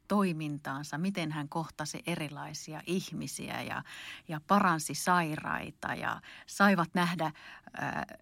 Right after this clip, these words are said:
ihmeitä, jossa ruoka riittää tuhansille ja niin edelleen ja niin edelleen. He ovat saaneet kulkea ikään kuin sellaisessa,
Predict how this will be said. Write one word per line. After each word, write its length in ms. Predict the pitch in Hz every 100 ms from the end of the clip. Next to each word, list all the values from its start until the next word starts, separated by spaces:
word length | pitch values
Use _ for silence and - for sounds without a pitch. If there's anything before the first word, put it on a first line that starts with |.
| - _ _
ihmeitä, 600 | 226 214 175 175 165 160
jossa 340 | 156 156 - 180
ruoka 380 | 208 190 175
riittää 500 | 156 165 156 - 143 -
tuhansille 600 | 185 175 151 151 147 151
ja 140 | 147
niin 260 | 170 190 165
edelleen 440 | 143 139 - 147
ja 120 | 151 151
niin 280 | 185 175
edelleen. 540 | 143 151 - - - - - - - - - - _ _ _ _ - 196
He 80 |
ovat 160 | 247 240
saaneet 280 | 247 233 -
kulkea 360 | 269 262 170
ikään 240 | 185 202 170
kuin 140 | 170
sellaisessa, 640 | 170 165 165 170 - -